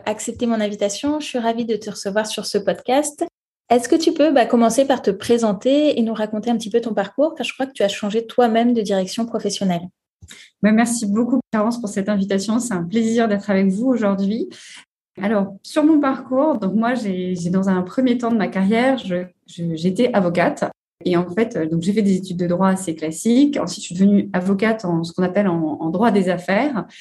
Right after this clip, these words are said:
Speaker 2: Et en fait, j'avais une particularité, c'est que j'ai travaillé à Londres et je faisais ce qu'on appelle du droit boursier.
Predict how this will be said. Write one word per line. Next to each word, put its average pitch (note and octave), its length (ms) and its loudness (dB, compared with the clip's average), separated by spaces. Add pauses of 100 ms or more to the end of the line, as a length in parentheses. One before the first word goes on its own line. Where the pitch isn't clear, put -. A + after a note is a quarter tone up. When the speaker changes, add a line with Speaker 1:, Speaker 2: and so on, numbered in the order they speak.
(280)
Speaker 2:
Et B3+ 280 2 (360)
en F3+ 60 -6
fait, A3+ 120 0
j'avais G3 180 0
une F3+ 80 -4
particularité, F#3+ 680 -4
c'est G#3 160 -4
que F3 40 -8
j'ai E3+ 100 -4
travaillé G3+ 540 4
à E3 160 2
Londres F#3 640 2
et F#3+ 60 -4
je F#3+ 100 -4
faisais G3+ 180 -2
ce A#3 100 -6
qu'on F#3 80 -2
appelle A3+ 220 0
du F#3+ 80 -2
droit G3 180 2
boursier. A3 400 -4